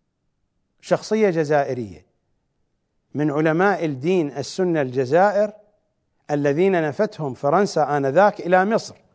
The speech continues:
في الأربعينات، كان معروف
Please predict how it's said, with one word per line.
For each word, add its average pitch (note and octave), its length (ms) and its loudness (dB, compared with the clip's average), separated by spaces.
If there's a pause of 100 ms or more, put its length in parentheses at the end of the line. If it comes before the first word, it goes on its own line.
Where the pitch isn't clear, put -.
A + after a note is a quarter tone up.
(220)
في - 100 -2
الأربعينات، B2 800 0 (1800)
كان F3+ 200 4
معروف F3+ 520 2